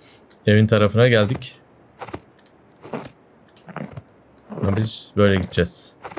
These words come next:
Çekilin tavşanlar. Koşa koşa gidiyorum. Tavşanlar da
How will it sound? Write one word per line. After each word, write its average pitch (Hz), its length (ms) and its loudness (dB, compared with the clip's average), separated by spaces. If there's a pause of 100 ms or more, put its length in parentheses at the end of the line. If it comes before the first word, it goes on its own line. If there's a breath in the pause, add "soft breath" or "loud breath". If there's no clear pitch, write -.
(400)
Çekilin 107 300 -2
tavşanlar. 104 680 0 (3750)
Koşa 113 220 2
koşa 117 180 0
gidiyorum. 123 320 2 (260)
Tavşanlar 120 460 4
da 127 120 4